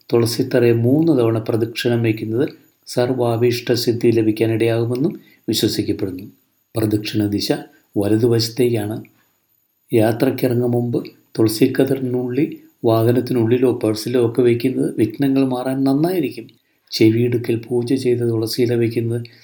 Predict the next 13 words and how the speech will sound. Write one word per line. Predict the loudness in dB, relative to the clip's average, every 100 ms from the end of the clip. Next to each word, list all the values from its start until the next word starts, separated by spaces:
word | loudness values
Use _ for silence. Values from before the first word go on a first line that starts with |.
| _ -4
നിഷിദ്ധമാണെന്നാണ് | -2 0 -4 -4 -4 -4 -2 -4 -6 -8
ശാസ്ത്രം. | -10 -10 -10 -10 -12 -14 _ _ _ _ _ -4
പൂജ | 2 2 4
ചെയ്ത | 2 2 0
തുളസിയിലയിൽ | -2 -2 -2 0 2 4 2 0 -12 -8 0
ഒരു | 4 6
കാരണവശാലും | 4 0 -2 -4 -4 -4 -4 -8 _ -10
ചവിട്ടാനും | -6 -6 -6 -8 -8 -6 -6
പാടില്ല. | -6 -10 -16 -20 _ _ _ _ _ _ 2
പേനിൻ്റെ | 4 6 4 4
ശല്യമുണ്ടാകാതിരിക്കാൻ | 2 2 2 2 0 0 0 0 0 -2 -2 -4
സ്ത്രീകൾ | -4 0 0 2 -2 -6 _ _
മുടിയിഴകളിലും | 2 4 4 4 2 2 2 2 0 -4